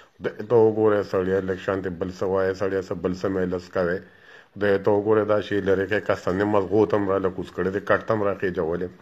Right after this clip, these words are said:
وجنی مو مرګ مو را باندې پورې دی. خدای ته وګوره مړه سړیه څه بل څه باس کوې څه بل څه مې لس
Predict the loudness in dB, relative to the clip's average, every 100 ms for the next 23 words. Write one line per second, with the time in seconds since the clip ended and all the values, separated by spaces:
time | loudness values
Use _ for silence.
0 | -20 _ -20 -4 4 6 6 4 4 4
1 | 0 -6 _ _ _ _ _ _ _ 2
2 | 4 4 4 6 6 4 4 4 2 2
3 | 2 2 -2 -8 _ _ _ _ _ -10
4 | 0 4 4 6 6 6 6 6 6 4
5 | 4 4 6 4 4 2 2 0 2 4
6 | 4 0 0 0 0 0 2 2 2 2
7 | -2